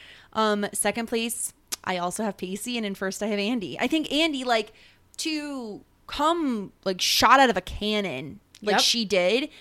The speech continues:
Speaker 1: and to still find a way to make me love her more and more and more every episode. Like, Andy,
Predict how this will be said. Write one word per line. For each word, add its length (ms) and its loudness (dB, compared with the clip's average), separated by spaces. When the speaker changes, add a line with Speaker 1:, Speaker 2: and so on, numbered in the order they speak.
Speaker 1:
and 260 4
to 120 2
still 380 4
find 300 2
a 60 4
way 160 4
to 80 4
make 180 0
me 120 0
love 220 4
her 140 0
more 220 2
and 80 0
more 120 4
and 100 2
more 160 4
every 300 4
episode. 520 2
Like, 200 -6
Andy, 460 -2